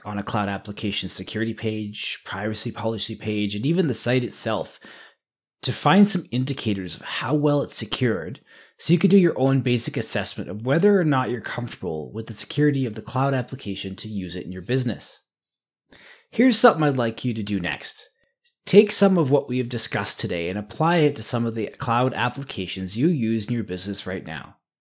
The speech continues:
How did they stack up? Did you have any aha moments? Let me know. You can email us, or if you're on YouTube, drop it down in the comments below.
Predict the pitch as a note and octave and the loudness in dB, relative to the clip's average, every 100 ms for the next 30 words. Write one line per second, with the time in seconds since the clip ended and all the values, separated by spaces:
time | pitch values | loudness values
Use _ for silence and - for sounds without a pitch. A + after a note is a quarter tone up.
0 | _ - - - - D#3+ A3+ G3+ - F3+ | _ -20 -20 -8 0 4 8 8 8 4
1 | D#3+ F#3+ C#3+ - _ _ _ _ _ _ | 2 4 2 0 _ _ _ _ _ _
2 | _ _ - D#3 E3 B2 D3 D#3 D3 C3 | _ _ 0 2 4 4 4 4 2 0
3 | B2+ - - A#2+ - B2+ A#2+ C3 D3 F3 | 0 -2 0 0 0 0 2 4 4 2
4 | G3+ - - - _ _ _ _ - - | 0 -6 -14 -20 _ _ _ _ -20 -20
5 | - _ E3+ G#3 G3 D#3 G2 E2 - C#3 | -20 _ 2 4 6 4 4 -2 -6 -2
6 | D#3 E3 F#3+ F#3+ F#3 F#3 E3 - - F3+ | 0 2 4 4 6 4 2 -2 0 6
7 | G3+ G#3 G#3 F#3 F3+ G#3 G#3 G#3 G#3 E3 | 6 6 6 6 6 4 4 2 2 -10
8 | _ - F#3 F3 F3+ D3 B2+ C3+ B2 - | _ 0 2 4 2 4 4 4 2 -2
9 | G2+ G2+ G2+ - F#2 D#2+ | -2 -2 -4 -6 -6 -8